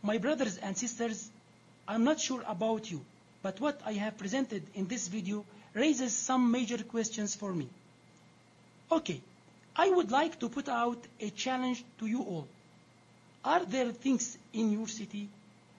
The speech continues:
ancient Islamic places, that point in directions other than Mecca? Is there other evidence of Mecca not being the place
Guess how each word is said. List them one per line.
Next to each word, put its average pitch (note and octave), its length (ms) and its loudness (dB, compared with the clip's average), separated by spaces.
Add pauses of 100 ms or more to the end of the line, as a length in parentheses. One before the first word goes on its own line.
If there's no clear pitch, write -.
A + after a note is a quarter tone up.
(140)
ancient D4+ 400 4
Islamic G#3+ 640 -2
places, G#3+ 480 -2 (180)
that A#3+ 300 2
point D4+ 380 8
in G#3+ 100 0
directions G3 640 0 (240)
other D#4+ 240 4
than B3+ 200 0
Mecca? C4 340 -2 (960)
Is E4+ 320 2 (100)
there C4+ 340 0
other A3 320 2 (160)
evidence G3+ 440 0
of G3 180 -8
Mecca G#3 420 0
not G3+ 320 -2
being C4+ 280 6
the F3 180 -2
place A3+ 460 -2